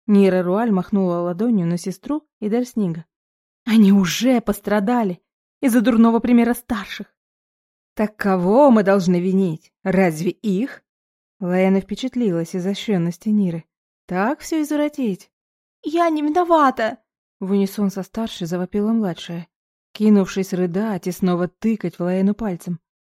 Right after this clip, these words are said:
«Это все ведьма! Она меня одурманила! Я не знаю, как оказалась в спальне. Последнее, что помню, как прогуливалась по коридору, когда эта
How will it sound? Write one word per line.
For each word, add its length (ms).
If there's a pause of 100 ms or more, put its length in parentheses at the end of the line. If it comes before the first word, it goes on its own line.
(200)
«Это 160
все 200
ведьма! 520 (360)
Она 160
меня 240
одурманила! 640 (420)
Я 120
не 120
знаю, 320
как 160
оказалась 480
в 60
спальне. 400 (220)
Последнее, 480
что 180
помню, 300
как 160
прогуливалась 680
по 120
коридору, 540 (440)
когда 240
эта 160